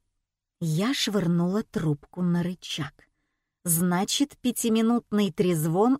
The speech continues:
устроила воровка. Старый трюк домушников. Прежде чем ограбить квартиру,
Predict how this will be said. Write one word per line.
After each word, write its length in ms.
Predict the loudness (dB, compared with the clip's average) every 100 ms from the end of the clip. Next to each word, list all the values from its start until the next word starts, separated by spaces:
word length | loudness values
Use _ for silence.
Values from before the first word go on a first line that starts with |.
| 0
устроила 800 | -2 -2 -2 0 2 4 2 0
воровка. 720 | 0 -2 -2 -4 -6 -20 -20 _ _ _ _ _ _ _ _
Старый 500 | -6 2 2 4 4
трюк 400 | 4 4 4 4
домушников. 840 | 4 6 6 4 0 -2 -4 -14 -20 _ _ _
Прежде 440 | 4 4 4 -2
чем 260 | 0 0 -2 0
ограбить 580 | 0 2 2 2 -2
квартиру, 720 | -2 0 0 0 2 4 4